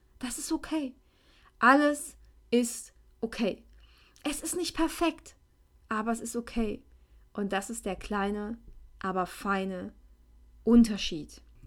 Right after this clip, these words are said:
Einen kleinen Haken allerdings gibt's an der ganzen Sache noch. Verarsch dich verdammt nochmal nicht selber.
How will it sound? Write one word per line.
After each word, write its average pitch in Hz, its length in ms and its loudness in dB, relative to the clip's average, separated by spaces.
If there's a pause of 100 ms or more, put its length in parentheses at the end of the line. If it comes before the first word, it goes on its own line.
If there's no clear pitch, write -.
(880)
Einen 269 340 4
kleinen 320 680 0
Haken 254 680 0
allerdings 247 680 0
gibt's - 360 -4
an 180 160 -8
der 175 120 -6
ganzen - 360 -10
Sache - 240 -12
noch. - 300 -12 (1000)
Verarsch 226 800 4
dich 226 340 2
verdammt - 840 2
nochmal 180 920 4
nicht 180 340 -4
selber. 185 600 4